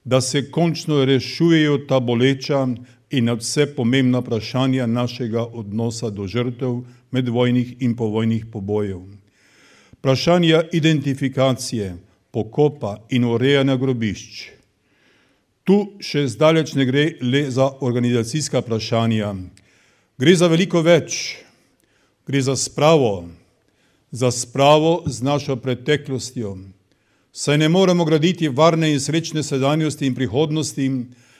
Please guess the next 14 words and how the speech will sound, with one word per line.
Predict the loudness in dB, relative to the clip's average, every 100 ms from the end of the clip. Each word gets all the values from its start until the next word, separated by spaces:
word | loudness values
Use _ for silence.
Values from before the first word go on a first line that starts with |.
| -4
ne | 2
da | 4
bi | 4
poskrbeli | 0 -4 -2 0 2 2
za | 2 0
resnično | 0 -2 -6 -4 -8
spravo | -8 -6 2 2 2
s | -2 -6
preteklostjo. | -8 -4 -6 -4 -10 -10 -12 -14 -14 -18 _ _ _ _ _ _ _ _ _ _ _ _ _ _ _ _
Sprava | -18 -10 2 4 4
je | 4 2
mogoča | 2 0 0 -2
le | -2 -2
tedaj, | -4 -2 0 0